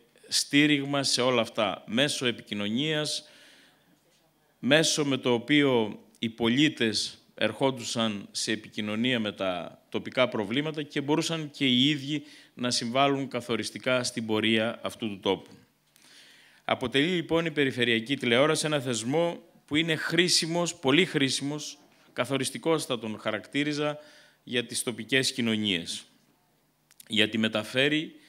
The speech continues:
τη φωνή του πολίτη και αναδεικνύει με άμεσο τρόπο, κάτι που επεσήμανε και ο Περιφερειάρχης, τα προβλήματα που αντιμετωπίζουν οι τοπικές κοινωνίες.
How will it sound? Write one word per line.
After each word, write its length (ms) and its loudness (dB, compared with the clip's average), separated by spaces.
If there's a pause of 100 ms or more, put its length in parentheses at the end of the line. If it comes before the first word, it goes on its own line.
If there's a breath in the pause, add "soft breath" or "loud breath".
(180 loud breath)
τη 120 -4
φωνή 420 0
του 120 -12
πολίτη 600 -4 (400 loud breath)
και 180 -2
αναδεικνύει 600 -4
με 120 0
άμεσο 440 2
τρόπο, 640 -2
κάτι 260 -4
που 120 -6
επεσήμανε 600 -4
και 120 -10
ο 40 -10
Περιφερειάρχης, 920 -2 (500 loud breath)
τα 140 4
προβλήματα 760 2
που 160 -2
αντιμετωπίζουν 1000 2
οι 80 -6
τοπικές 480 -2
κοινωνίες. 680 -8